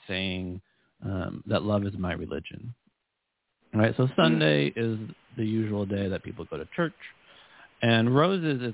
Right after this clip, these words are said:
Speaker 1: kind of the universal sign of, like, love. You know, you give somebody that you love a, um, a, a bundle of roses.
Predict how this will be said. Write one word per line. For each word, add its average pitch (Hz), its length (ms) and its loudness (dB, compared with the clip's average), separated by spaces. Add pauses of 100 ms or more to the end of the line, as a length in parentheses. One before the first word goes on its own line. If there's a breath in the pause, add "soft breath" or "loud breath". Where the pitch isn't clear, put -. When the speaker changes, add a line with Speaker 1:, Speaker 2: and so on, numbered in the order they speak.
Speaker 1:
kind 110 120 -6
of 107 80 -4
the 101 60 -4
universal 98 580 -6
sign 95 200 -6
of, 90 100 -10
like, 78 180 -12
love. 107 500 -2
You 101 100 -4
know, 98 120 -6
you 90 180 -10
give 92 240 -8
somebody 90 300 -6
that 87 200 -6
you 90 100 -8
love 92 360 -4
a, - 280 -6
um, 92 520 0 (180)
a, 95 260 -2
a 90 300 -2 (120)
bundle 92 340 4
of 92 120 -4
roses. 92 460 2